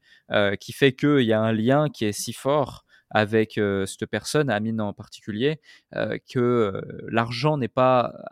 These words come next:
inclus dans l'équation de, euh, est-ce qu'on s'entend toujours bien ou pas, tu vois. Euh,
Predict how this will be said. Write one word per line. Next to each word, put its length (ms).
inclus 340
dans 140
l'équation 680
de, 380
euh, 160
est-ce 200
qu'on 120
s'entend 340
toujours 320
bien 280
ou 60
pas, 260
tu 140
vois. 200
Euh, 600